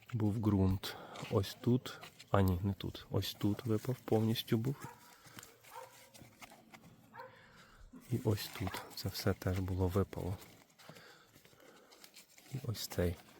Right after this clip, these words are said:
Тобто чотири, а, оцей ще теж.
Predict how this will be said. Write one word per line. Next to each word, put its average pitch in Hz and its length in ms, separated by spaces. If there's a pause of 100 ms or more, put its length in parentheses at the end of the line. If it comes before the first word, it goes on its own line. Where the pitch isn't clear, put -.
(1040)
Тобто 117 240
чотири, 127 520
а, 92 180 (280)
оцей 104 300
ще - 160
теж. - 380